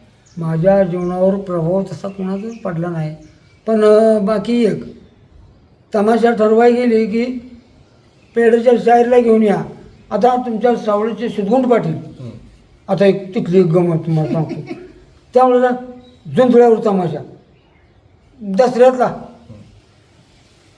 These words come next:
Speaker 1: सावळं जुंधळं गोळा करणार. अहो, चांगलं पंधरा वीस पोती जुंधळं ग-, गोळा करायची आणि ती तमाशगिराची विदा घेतीच. मग ते, तो काल पाठीमाग सरकत गेला आणि सुगंध आणि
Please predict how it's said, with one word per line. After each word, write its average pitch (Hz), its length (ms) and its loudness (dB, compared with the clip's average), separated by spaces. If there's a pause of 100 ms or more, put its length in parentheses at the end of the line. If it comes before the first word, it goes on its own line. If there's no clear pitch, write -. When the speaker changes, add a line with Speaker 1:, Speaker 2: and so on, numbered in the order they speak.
(160)
Speaker 1:
सावळं 190 320 2 (240)
जुंधळं 185 340 2
गोळा 202 240 2
करणार. 160 380 -2 (600)
अहो, 170 120 -10
चांगलं 208 280 0
पंधरा 202 420 -2
वीस 220 280 -4
पोती 214 320 -8
जुंधळं 208 380 -4
ग-, 196 180 -6
गोळा 190 220 0
करायची 160 500 -6 (340)
आणि 170 100 -8
ती 233 220 -6
तमाशगिराची 196 600 -2
विदा 190 280 0
घेतीच. - 500 -4 (640)
मग 214 360 2 (920)
ते, 277 80 -6
तो - 300 -6
काल 226 200 0
पाठीमाग 180 460 -4
सरकत 160 400 -8
गेला 160 300 -8 (440)
आणि 208 360 -6
सुगंध 240 440 -2 (560)
आणि 214 540 -4